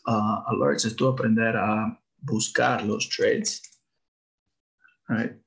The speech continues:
Ah, esta es una que estamos vigilando ahora también. Miren, Xerox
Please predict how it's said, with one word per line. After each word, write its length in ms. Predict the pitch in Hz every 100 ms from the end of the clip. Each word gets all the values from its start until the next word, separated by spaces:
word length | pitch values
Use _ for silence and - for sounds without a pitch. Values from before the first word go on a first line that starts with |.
| -
Ah, 300 | 104 107 107
esta 160 | 127 139
es 80 |
una 120 | 131 127
que 80 |
estamos 300 | 127 135 120
vigilando 800 | - 113 117 113 113 107 - - _ _ _ _ _ _ - _
ahora 360 | 104 101 127 123
también. 280 | 101 107 117
Miren, 200 | 131 120
Xerox 880 | 120 139 113 87 - - - -